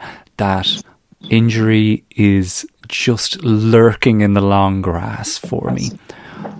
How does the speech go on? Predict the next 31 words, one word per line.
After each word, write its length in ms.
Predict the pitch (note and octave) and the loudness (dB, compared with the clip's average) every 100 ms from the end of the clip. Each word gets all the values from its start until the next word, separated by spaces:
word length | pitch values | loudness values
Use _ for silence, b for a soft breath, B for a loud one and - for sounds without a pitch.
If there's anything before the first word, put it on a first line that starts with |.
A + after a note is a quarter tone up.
| - | -4
I'll 120 | A#2+ | 0
go 180 | B2+ F3+ | 4 4
to 120 | F3 | 4
you 160 | C3+ B2+ | 2 2
first, 320 | - G#2+ G2+ | 2 0 0
Dom. 220 | A#2 G2 | 0 2
Like, 200 | F#2+ F#2+ - - | 2 -2 -6 -2
what 200 | B2 D#3+ | 0 0
do 100 | - | 0
you 180 | D3+ C3 | 2 2
say 460 | A#2 - G2 G#2 G#2+ | 0 -2 0 2 0
to 140 | - | -4
people 320 | - F#2+ - F#2 | -6 -6 -2 -2
in 100 | F2+ | -2
that 180 | F2 - | -4 -6
situation? 600 | - - G#2+ G#2 - A2+ | -10 -6 -6 -6 -8 -10
Before 320 | - C3 A#2+ | -2 2 4
we 140 | A2+ | 4
ask 220 | G2 F#2 | 4 2
Sonia 320 | - F#2+ F#2 F2 | 2 0 0 -2
the 100 | - | -4
same 240 | G#2+ G#2 | -4 -6
question, 300 | - - C3 | -6 -8 -6
what 120 | B2+ | -4
do 100 | - | 0
you 120 | D#3+ A#2+ | 0 0
say 500 | - - G2 G2 G2+ | -4 -4 0 2 2
to 120 | G#2+ | 0
the 80 | G2 | 0
Neil 200 | G2+ F#2 | 0 0
Fuscos 540 | - F#2+ - G2 F#2 | -2 -4 0 0 -2